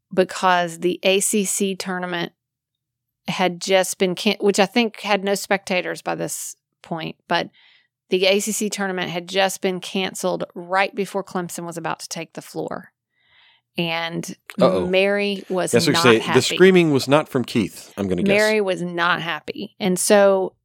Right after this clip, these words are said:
Speaker 1: I, when that happened, and because it happened so quickly, that's kind of the moment you realized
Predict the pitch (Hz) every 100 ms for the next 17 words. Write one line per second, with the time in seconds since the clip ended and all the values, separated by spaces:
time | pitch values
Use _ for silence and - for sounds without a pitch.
0 | - 196 196 - - - 196 214 208 190
1 | 220 302 302 269 240 208 - 220 220 226
2 | 269 220 226 202 180 185 - 202 247 240
3 | 202 208 214 - 226 208 180 185 180 180
4 | 175 175 175 175 170 170 170